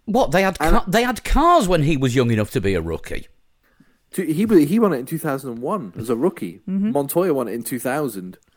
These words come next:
Speaker 2: And Alexander Rossi. They are the only post-Second World War drivers to, who are rookies, rookie winners of the Indy five hundred.
Speaker 1: Oh, that, in that case, I was wrong about Jacques Villeneuve. Don't pull me up on that. We have corrected
Speaker 3: <laughs>
Speaker 1: ourselves.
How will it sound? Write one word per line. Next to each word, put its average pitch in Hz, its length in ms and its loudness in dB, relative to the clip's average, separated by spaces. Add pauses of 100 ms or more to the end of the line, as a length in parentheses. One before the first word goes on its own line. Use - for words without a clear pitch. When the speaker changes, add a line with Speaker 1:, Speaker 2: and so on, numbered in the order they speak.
(440)
Speaker 2:
And 131 360 -6 (100)
Alexander 156 520 -2
Rossi. 185 340 -4 (880)
They 151 180 2
are 151 60 2
the 143 180 0
only 156 280 -2
post-Second 143 1080 -6
World 135 260 -2
War 131 380 0 (120)
drivers 127 580 -4
to, 127 420 -4 (340)
who 135 120 6
are 131 60 6
rookies, 143 440 -2 (300)
rookie 170 300 0
winners 123 340 -4
of 131 100 -10
the 135 180 -6
Indy 143 200 -6
five 139 240 -6
hundred. 127 240 -10 (160)
Speaker 1:
Oh, 104 140 -10
that, 92 280 -12
in 104 180 -4
that 117 140 0
case, 151 140 -2
I 113 60 -6
was 98 100 -6
wrong 110 240 -2
about 120 220 -4
Jacques 120 180 -4
Villeneuve. 143 480 -2
Don't 131 260 2
pull 151 160 2
me 135 120 0
up 135 160 -2
on 123 100 0
that. 156 160 -6
We 165 100 -4
have 151 160 -2
corrected 180 340 0
Speaker 3:
<laughs> 120 40 2
Speaker 1:
ourselves. - 300 -4